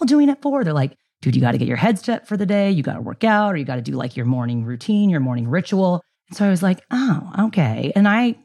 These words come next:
had already kinda had tendencies towards being a morning person. So my family makes fun of me. I'm the oldest of six kids, and we're all a little intense. All my siblings are actually, our parents are both independent business owners and self-employed and have been our whole life. And all five of my siblings and myself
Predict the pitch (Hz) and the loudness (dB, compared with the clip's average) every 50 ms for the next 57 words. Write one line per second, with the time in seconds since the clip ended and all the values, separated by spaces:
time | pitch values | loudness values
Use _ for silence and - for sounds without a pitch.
0 | _ _ - 160 165 147 139 135 139 135 131 123 - 139 131 120 117 - 117 - | _ _ -2 0 2 2 2 2 0 -2 -4 -6 -4 -6 -6 -6 -6 -8 -4 0
1 | - 175 156 143 131 123 - 127 123 113 - 120 123 117 - - 123 120 117 120 | 0 2 2 2 0 -2 -4 -6 -8 -8 -8 -8 -10 -6 -4 -2 0 0 2 2
2 | 120 117 120 120 120 131 127 117 - 196 202 220 220 214 - _ _ _ _ _ | 2 0 0 -2 -2 -4 -6 -2 0 2 2 2 0 -2 -8 _ _ _ _ _
3 | - - 147 131 127 123 - 131 123 120 123 127 131 - _ - 131 110 - - | -4 -2 -2 -2 -2 -2 -2 0 0 2 0 -2 -2 -6 _ -10 -10 -8 -6 -4
4 | 117 113 107 113 120 - 127 151 175 156 135 131 127 120 - 139 113 - - 113 | -2 0 0 0 0 2 2 2 2 2 2 0 -2 -2 -4 -8 -10 -8 -10 -12
5 | - - - - 117 110 104 104 - - _ _ _ _ _ - 160 147 131 131 | -10 -10 -6 -4 -4 -4 -4 -6 -10 -16 _ _ _ _ _ -2 0 0 0 0
6 | 123 123 120 120 131 127 131 127 120 117 113 135 120 113 113 - - - 180 208 | 0 0 0 0 0 0 2 2 0 0 0 0 0 0 -2 -2 -2 0 2 2
7 | 220 240 233 - - 165 - 143 127 123 127 - - - 147 139 131 127 127 - | 2 2 0 -2 -2 -4 -4 -4 -4 -4 -6 -8 -10 -6 -4 -2 -2 -2 -4 -4
8 | - - 139 127 123 123 120 120 - - _ _ _ _ - 165 - 180 180 185 | -6 -6 -4 -2 -2 -2 -2 -4 -8 -12 _ _ _ _ -6 -2 0 2 2 2
9 | 190 202 175 165 160 160 - - - 165 147 139 156 147 139 139 135 123 123 139 | 2 2 2 2 0 -2 -2 -2 -2 0 0 2 2 2 2 2 0 -2 -2 -2
10 | - 143 131 131 131 123 135 120 - 139 123 - - 120 - 139 131 123 120 120 | -2 0 0 2 2 0 0 -2 -2 -4 -4 -2 -2 -2 0 0 2 2 2 2
11 | 113 123 123 117 123 120 120 117 120 139 127 127 123 123 120 - - 131 - 139 | 2 0 0 0 0 0 -2 -2 -2 -2 0 2 2 2 0 -2 -4 -2 -2 -2
12 | 131 120 - 135 131 123 120 123 135 120 113 - 127 117 - 123 117 117 120 123 | -2 0 -2 -2 0 0 0 0 -2 -2 -4 -6 -6 -2 0 -2 -2 0 -2 -2
13 | 143 - - 233 233 - - | -2 -2 0 -2 -2 -2 -6